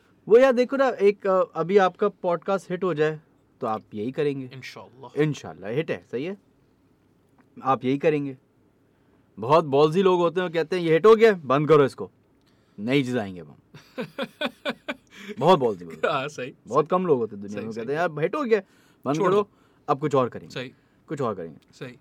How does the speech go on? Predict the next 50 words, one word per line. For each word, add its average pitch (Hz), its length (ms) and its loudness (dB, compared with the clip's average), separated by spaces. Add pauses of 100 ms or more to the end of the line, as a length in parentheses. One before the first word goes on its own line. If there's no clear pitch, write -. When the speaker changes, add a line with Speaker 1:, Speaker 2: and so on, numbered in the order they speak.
(140)
Speaker 1:
बहुत 117 180 -2
सारे 151 140 2
लोगों 160 200 0
ने 156 100 -6
किया 139 200 -6
है। 135 80 -14 (320)
आपके 110 220 -8
पास 127 260 0
example 117 400 -6
है, 131 60 0
रोहिल 120 240 -6
हयात, 107 220 -8 (800)
World 117 220 -4
Science, 175 360 -2 (140)
पीक 139 220 -4
पे 185 60 2
Speaker 2:
यस। 160 60 -4
Speaker 1:
ख़त्म, 214 300 0 (200)
Speaker 2:
यस, 131 100 -16
यस। - 560 -20
Speaker 1:
फड्डे 113 220 -2
हो 151 140 8
गए, 160 140 4
जो 135 140 2
भी 151 80 -2
हो 160 80 2
गया, 170 100 0
बंद 117 220 -6
कर 113 120 -4
दिया। 151 260 -8
Speaker 2:
हाँ, 143 140 -18 (560)
हाँ। 156 180 -20
Speaker 1:
अ, 98 380 -10
एक 113 160 -8 (280)
Battle 117 240 -4
of 139 80 0
the 135 120 0
Bands 170 220 0
हो 190 60 4
रहा 180 100 4
था, 165 120 0 (640)
Pepsi, 175 380 -6 (140)
Speaker 2:
हाँ। 139 120 -14
Speaker 1:
वो 139 140 -2
बंद 160 220 -4
कर, 160 100 -2
ख़त्म, 170 420 -8
छोड़ 139 180 0
दिया। 151 220 -10
Speaker 2:
हाँ। 131 180 -20